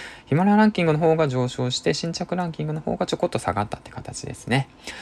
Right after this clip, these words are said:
まあ、これも少し、あのー、いろいろと試行錯誤しながらね、やっていきたいなと思います。ということでね、そんな感じで、まあ、今回はね、数字的目標、まあ、やったことをパッと掲げたわけなんですけども、まあ、僕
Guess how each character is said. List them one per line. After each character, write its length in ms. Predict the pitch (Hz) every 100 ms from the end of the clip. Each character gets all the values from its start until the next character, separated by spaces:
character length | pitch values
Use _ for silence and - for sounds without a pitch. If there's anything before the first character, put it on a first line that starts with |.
| 139
ま 100 | 123
あ、 40 | 123
こ 100 | 139
れ 60 |
も 120 | 135 127
少 180 | -
し、 160 | 104 -
あ 120 | 104 95
の 420 | 90 87 82 -
ー、 60 |
い 20 | 101
ろ 100 | 92
い 20 |
ろ 80 | 92
と 120 | -
試 160 | - -
行 180 | 113
錯 300 | 101 107 101
誤 120 | 87 -
し 160 | -
な 80 | 87
が 80 | -
ら 100 | -
ね、 300 | 107 107 -
や 120 | 101 90
っ 20 |
て 200 | - -
い 80 | -
き 80 |
た 120 | - 90
い 60 |
な 140 | 85 -
と 120 | -
思 340 | - 104 98 90
い 200 | 110 98
ま 200 | 107 113
す。 300 | - - -
と 120 | -
い 60 | -
う 20 |
こ 120 | -
と 120 | - 104
で 120 | -
ね、 360 | 95 139 147 - - - -
そ 140 | - 165
ん 20 |
な 80 | 170
感 200 | 170 160
じ 120 | -
で、 80 | 156
ま 140 | 151
あ、 20 |
今 180 | 143 165
回 140 | 143 104
は 120 | 92
ね、 120 | 113
数 160 | - 110
字 140 | 104
的 200 | 110 113
目 200 | 110 107
標、 320 | - 110 104 -
ま 140 | 127
あ、 40 | 98
や 120 | 90
っ 20 |
た 120 | -
こ 120 | 147 170
と 80 |
を 40 | 107
パ 140 | 127
ッ 40 | 135
と 140 | -
掲 220 | - -
げ 120 | 104
た 100 | 107
わ 80 | 123
け 100 | 131
な 80 | 95
ん 80 | 92
で 60 |
す 100 | -
け 80 | -
ど 80 | 98
も、 260 | 98 110 - - - -
ま 80 | 165
あ、 20 |
僕 240 | 220 285